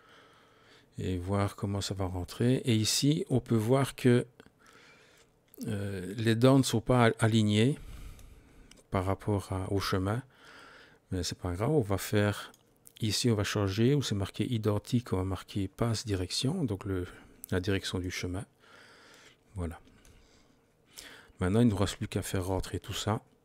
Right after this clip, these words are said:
les neuf, sur le, sur le bord. Donc on va jouer un petit peu avec les dimensions. Je pense que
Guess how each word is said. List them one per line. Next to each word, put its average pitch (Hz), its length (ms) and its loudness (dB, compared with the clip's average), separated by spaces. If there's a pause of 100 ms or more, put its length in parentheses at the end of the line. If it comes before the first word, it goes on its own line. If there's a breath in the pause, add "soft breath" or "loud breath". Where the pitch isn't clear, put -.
(1200)
les 107 120 -4
neuf, - 640 -8 (1400 loud breath)
sur - 440 -2
le, 98 340 -4 (1400 loud breath)
sur - 260 -2
le 95 80 0
bord. - 460 -12 (140)
Donc 104 200 -10
on 104 40 -6
va 107 240 -4
jouer 117 500 2
un 104 40 2
petit - 200 -8
peu 113 320 -2
avec 101 240 -4
les 107 60 -2
dimensions. 110 840 -2
Je - 140 -6
pense - 300 -6
que - 120 -20